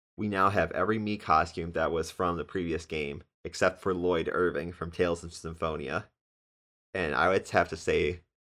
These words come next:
Lloyd is one of my top two characters that I want in Smash. And with two characters left to be revealed in the second Fighter's Pass for Super Smash Brothers Ultimate for D L C, I'd really,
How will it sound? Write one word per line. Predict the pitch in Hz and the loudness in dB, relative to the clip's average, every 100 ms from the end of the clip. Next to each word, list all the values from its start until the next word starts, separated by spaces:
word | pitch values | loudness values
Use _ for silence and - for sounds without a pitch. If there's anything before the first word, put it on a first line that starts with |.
| - | -2
Lloyd | 87 87 82 82 | 2 4 4 2
is | 60 82 - | 0 -2 -2
one | 85 82 | -2 -2
of | |
my | 78 76 78 69 - _ _ _ _ _ _ - | -2 -2 -2 -4 -6 _ _ _ _ _ _ 4
top | 120 107 - | 8 8 6
two | 113 | -2
characters | 101 98 104 127 123 - | 4 4 4 2 0 2
that | 101 | 4
I | 92 | 4
want | 92 95 | 4 2
in | 104 | 2
Smash. | 107 123 120 - - _ _ - | -2 -4 -4 -6 -12 _ _ -8
And | 117 87 92 | -4 -2 0
with | 87 87 - _ _ _ _ _ _ _ _ _ | 0 0 -8 _ _ _ _ _ _ _ _ _
two | - 143 | -2 0
characters | 135 139 131 131 135 131 | 4 4 4 2 0 2
left | 120 117 123 | 4 4 2
to | 113 | -2
be | 113 | 2
revealed | 113 107 107 110 113 | 2 2 2 4 2
in | 90 98 104 | 0 -2 -4
the | |
second | 98 - 104 98 95 | -4 -4 -4 -4 -6
Fighter's | - 95 107 | 0 2 2
Pass | - 107 107 | 2 2 2
for | - | -4
Super | 101 104 104 | -8 -6 -4
Smash | 95 95 | -2 -2
Brothers | 98 98 101 101 - _ _ _ _ _ _ - | 0 2 2 -2 -18 _ _ _ _ _ _ 0
Ultimate | 95 92 104 | 0 2 -4
for | - 95 | 0 -2
D | 90 98 | 2 2
L | 87 | 2
C, | - 107 110 - | 2 0 0 -4
I'd | - - | -2 0
really, | 95 92 82 90 | 4 4 4 0